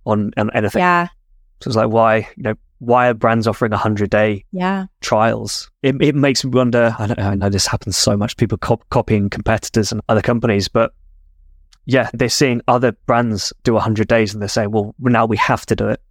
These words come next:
Speaker 1: 'cause that's the expectation."
Speaker 2: Absolutely.
Speaker 1: And actually, you know, what you were saying about, does it cheapen a brand or whatever, people don't want to return.
Speaker 2: Yeah.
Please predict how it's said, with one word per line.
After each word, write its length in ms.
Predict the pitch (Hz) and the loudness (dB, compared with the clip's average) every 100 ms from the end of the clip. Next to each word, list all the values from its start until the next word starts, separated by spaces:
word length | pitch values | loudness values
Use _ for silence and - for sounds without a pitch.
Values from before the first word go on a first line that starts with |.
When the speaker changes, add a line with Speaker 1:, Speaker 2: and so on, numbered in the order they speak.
| _ | _
Speaker 1:
'cause 120 | 117 | -2
that's 200 | 120 - | -2 -4
the 100 | 110 | -2
expectation." 720 | 113 - - 117 113 113 - | -2 -2 -8 -2 -2 0 -2
Speaker 2:
Absolutely. 580 | 202 - 202 196 202 196 - _ - _ - | -4 -2 0 0 0 -2 -4 _ -20 _ -2
Speaker 1:
And 80 | |
actually, 440 | 117 - 117 110 - - | 0 0 0 0 -2 -4
you 60 | |
know, 120 | 113 - _ | -4 -4 _
what 160 | 120 123 | -2 2
you 60 | 120 | 2
were 80 | |
saying 280 | - 127 117 | 2 0 0
about, 460 | 113 113 110 107 - _ _ _ _ _ 107 | 2 2 2 0 -6 _ _ _ _ _ -10
does 180 | - 98 | -6 -4
it 100 | - - | -4 -4
cheapen 320 | - 113 113 | 0 0 0
a 60 | 98 | 0
brand 340 | 117 113 107 | 2 2 0
or 40 | 107 | -2
whatever, 400 | 110 107 110 - _ _ _ | 0 2 2 0 _ _ _
people 200 | - 151 | -4 0
don't 180 | 143 131 | 2 0
want 220 | 107 127 | 0 -2
to 100 | - | 0
return. 340 | 127 131 143 151 | -2 0 0 -2
Speaker 2:
Yeah. 220 | 180 214 | -4 -4